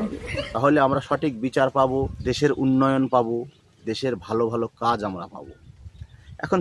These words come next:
সেই হিসেবে এদেরকে আমি একটা সাজেস্ট করব যে, ভাই, ওই যে লোকটা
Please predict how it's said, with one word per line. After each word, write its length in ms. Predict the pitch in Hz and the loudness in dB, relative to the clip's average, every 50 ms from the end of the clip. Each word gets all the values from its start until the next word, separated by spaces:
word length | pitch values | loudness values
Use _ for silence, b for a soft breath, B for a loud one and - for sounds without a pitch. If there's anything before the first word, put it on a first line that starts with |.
| - - | 0 0
সেই 180 | - - 233 247 214 | 4 4 6 6 6
হিসেবে 280 | 202 - - 123 107 113 117 127 | 2 2 0 0 0 0 0 0
এদেরকে 240 | 135 156 165 160 - 160 | 2 0 0 2 4 4
আমি 80 | 160 156 | 4 4
একটা 160 | 156 - - - - | 2 0 -2 -2 0
সাজেস্ট 320 | 147 143 143 147 139 - - - | 0 2 2 0 0 -2 -2 -2
করব 180 | 117 110 107 123 185 339 - - - - - - _ - - - - - - - | -2 0 0 -2 -4 -4 -6 -14 -20 -20 -20 -20 _ -20 -20 -18 -14 -14 -10 -6
যে, 100 | 110 117 | -4 -4
ভাই, 240 | 104 117 135 147 180 285 294 - _ _ _ _ _ _ _ _ _ _ _ _ _ - - - - - | 0 4 4 4 4 2 -4 -12 _ _ _ _ _ _ _ _ _ _ _ _ _ -18 -18 -16 -6 0
ওই 160 | 113 151 180 180 139 110 110 | 2 2 2 2 0 -4 2
যে 180 | 139 160 175 180 185 185 190 190 196 196 208 - - _ - - - _ - - | 4 6 8 8 8 8 8 6 4 2 -2 -4 -10 _ -20 -20 -20 _ -12 -4
লোকটা 540 | 135 131 135 165 - _ - - - 190 | 0 4 4 4 2 _ -8 2 6 8